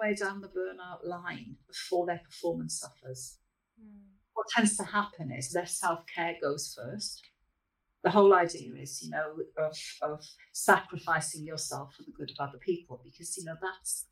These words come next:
Speaker 1: the kind of mission, if, if you like. And I find it very difficult sometimes to persuade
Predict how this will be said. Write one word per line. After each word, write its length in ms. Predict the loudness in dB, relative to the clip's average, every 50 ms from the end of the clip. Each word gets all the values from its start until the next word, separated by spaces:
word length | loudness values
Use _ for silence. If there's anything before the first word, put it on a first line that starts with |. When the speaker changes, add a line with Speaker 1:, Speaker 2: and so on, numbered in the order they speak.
| _ _ -6
Speaker 1:
the 60 | -6
kind 300 | -4 -2 -2 -2 -2 0 -2
of 120 | -6 -6 -4
mission, 580 | -4 -2 -2 -2 -2 0 0 0 -2 -2 -6 -10 _ _ _ -20
if, 100 | -20 -20 -20 -14 -2 0
if 260 | 0 0 0 -4 -8
you 100 | -6 -6
like. 120 | -6 -6 -6 -10 -14 -18 -18 -18 -16 -16 -16 -16 -2 6 10
And 120 | 10 10
I 80 | 10 10
find 300 | 6 4 2 2 4 2
it 120 | 2 2
very 140 | 0 -2 -2
difficult 460 | -2 -4 -6 -8 -14 -20 -16 -12 -10
sometimes 760 | -8 -6 -6 -8 -8 -10 -10 -10 -10 -10 -10 -10 -12 -12 -12
to 80 | -14 -14 -14
persuade 600 | -10 -8 -8 -6 2 6 6 6 6 4 2 0